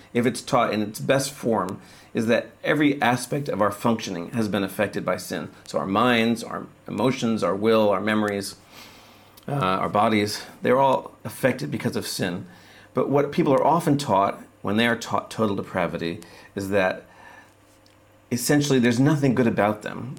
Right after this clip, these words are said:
that God is rescuing them as a pile of manure, which is perhaps what Martin Luther was thinking when he was conjuring that image.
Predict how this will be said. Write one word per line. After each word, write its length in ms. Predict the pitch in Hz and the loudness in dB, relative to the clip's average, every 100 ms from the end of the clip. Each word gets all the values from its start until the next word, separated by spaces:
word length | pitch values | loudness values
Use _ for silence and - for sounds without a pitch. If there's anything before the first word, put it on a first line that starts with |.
| - | -6
that 100 | 107 | -2
God 260 | 123 117 | 2 4
is 140 | 120 107 | 2 2
rescuing 540 | 113 113 - 117 110 | 2 0 0 0 2
them 180 | 107 104 | 0 -2
as 160 | 98 | -4
a 60 | 98 | -6
pile 320 | - 104 104 | -6 -2 -2
of 100 | 98 | -2
manure, 440 | 90 98 87 71 104 - - - | -2 -4 -4 -6 -10 -18 -20 -10
which 160 | 123 120 | -6 -2
is 180 | 110 | -4
perhaps 440 | - - 101 - - | -6 -4 -4 -4 -6
what 280 | 113 - - | -8 -10 -6
Martin 260 | 90 - | -6 -4
Luther 260 | 95 92 90 | -6 -6 -6
was 200 | 87 - | -6 -6
thinking 400 | 95 - 80 98 - - - - - - | -6 -6 -10 -12 -16 -20 -20 -20 -20 -10
when 120 | 90 | -4
he 60 | |
was 300 | 92 90 - - - - - _ _ _ _ _ - | -4 -4 -8 -14 -20 -20 -20 _ _ _ _ _ -8
conjuring 500 | - 110 98 87 85 | 0 0 2 -2 -2
that 160 | 80 | -4
image. 360 | 90 87 87 - | -6 -8 -12 -16